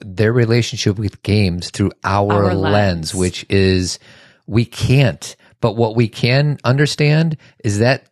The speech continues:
Speaker 1: that there's billions of dollars that have been invested into these games or shows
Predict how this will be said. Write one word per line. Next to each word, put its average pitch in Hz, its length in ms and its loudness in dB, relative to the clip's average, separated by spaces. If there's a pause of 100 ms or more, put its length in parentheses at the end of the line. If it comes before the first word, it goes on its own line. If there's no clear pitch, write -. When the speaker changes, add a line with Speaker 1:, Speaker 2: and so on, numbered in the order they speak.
(240)
Speaker 1:
that 101 260 0
there's 104 340 0 (400)
billions 151 560 2
of 117 140 -2
dollars 113 400 2
that 98 160 0
have 95 180 -2
been 98 100 -2
invested 98 600 0
into 101 320 0
these 98 200 0
games 90 720 -2 (540)
or 92 440 2 (160)
shows 85 760 -2